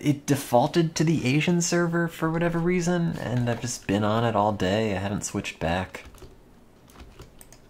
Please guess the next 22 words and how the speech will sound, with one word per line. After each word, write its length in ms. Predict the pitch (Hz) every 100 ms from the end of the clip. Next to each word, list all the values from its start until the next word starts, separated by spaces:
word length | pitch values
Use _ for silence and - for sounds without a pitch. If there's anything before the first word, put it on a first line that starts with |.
| - - - - -
I 140 | 95
don't 100 | 98
know, 140 | 87 90
the 100 | 87
matches 360 | 87 92 -
have 100 | 87
been 100 | 92
going 240 | 85 85 82
pretty 240 | - 85
well, 260 | 80 80 82
so 200 | - 80
I 80 | 80
just 160 | 80
haven't 240 | 85 80 -
wanted 220 | 82 82
to 100 | 82
mess 240 | 80 -
with 160 | 85 82
it. 120 | 80 - - - - - - - - - - - - - - - - - - - - - - - - - - - - - - - - - - - - - - - - - - - -
But, 320 | 82 76 - - - - - - -
yeah, 300 | 113 104 -
I, 200 | 90